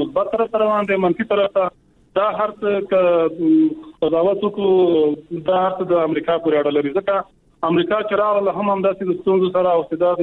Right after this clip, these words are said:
دې بې هغه مسؤلیت دا دی چې اوس وځي، دا هم د ستونزو سره دا دی وځي.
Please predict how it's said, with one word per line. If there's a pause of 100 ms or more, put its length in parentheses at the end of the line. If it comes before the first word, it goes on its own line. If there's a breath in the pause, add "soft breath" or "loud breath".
دې (640)
بې (180)
هغه (640)
مسؤلیت (140)
دا
دی
چې
اوس
وځي،
دا
هم
د (560)
ستونزو
سره
دا
دی
وځي.